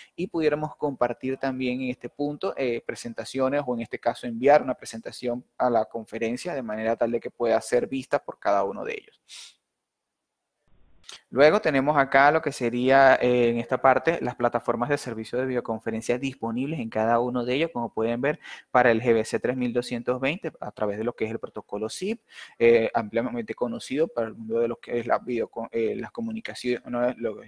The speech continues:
lo que es las comunicaciones voip, y por supuesto, eh, el, soportamos también el, el protocolo H tres veintitrés, que este es un protocolo un poco más cerrado,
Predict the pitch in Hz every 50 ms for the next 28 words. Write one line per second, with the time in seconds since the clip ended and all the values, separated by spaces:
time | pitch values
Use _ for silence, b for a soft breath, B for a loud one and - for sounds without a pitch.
0 | 104 107 - 123 - _ _ _ _ - 113 113 - 117 110 110 - - 127 120
1 | 113 113 107 - _ _ - - 110 110 - - 117 113 117 117 - - 185 196
2 | 220 - B B B B B B B 208 233 - 220 208 180 - 196 - - 196
3 | 196 202 - - 208 196 - 160 165 147 139 143 135 135 - - - - 135 135
4 | - 139 135 147 165 - - 147 143 139 135 135 139 143 147 151 - - 135 127
5 | - - 123 - 120 - - 123 117 123 127 127 127 - - 131 - - 127 127
6 | 135 135 131 - 135 - - 190 180 - 151 - - 147 143 135 135 - - 120
7 | _ - 117 113 120 120 117 - 117 - - 123 127 123 123 - 139 147 180 202
8 | 180 165 196 -